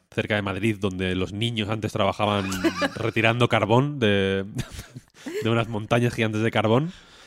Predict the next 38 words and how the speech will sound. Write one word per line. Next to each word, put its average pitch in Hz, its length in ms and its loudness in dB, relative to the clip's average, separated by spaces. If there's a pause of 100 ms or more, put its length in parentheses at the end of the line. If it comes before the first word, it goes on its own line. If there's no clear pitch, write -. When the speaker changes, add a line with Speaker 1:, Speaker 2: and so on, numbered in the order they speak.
(460)
Speaker 1:
Eh, 90 420 -2
es - 80 -12
un 107 80 -6
sitio 98 800 2 (220)
muy 104 240 0 (120)
famoso 107 340 -2
porque 101 200 -2
hay 101 60 2
espíritus 107 440 0
de 95 80 0
niños 104 320 -2
que 104 80 -6
murieron, 95 680 -2
¿no? 104 120 -4
Con 104 180 -2
los 90 140 -4
pulmones 104 400 -2
ennegrecidos 101 600 -2
por 104 120 0
el 98 80 -2
carbón, 107 340 -4 (460)
pero 98 160 -2
no 101 100 -4
nos 101 140 -4
han 107 80 -2
dejado 104 260 2
hacerlo 104 260 0
allí, 101 200 2
así 98 160 0
que 98 120 0
lo 92 120 -2
haremos 104 260 -4
en 90 100 -10
Fortnite, 87 520 -6
que 90 100 -8
es 87 80 -10
lo 92 180 0
más, - 360 -8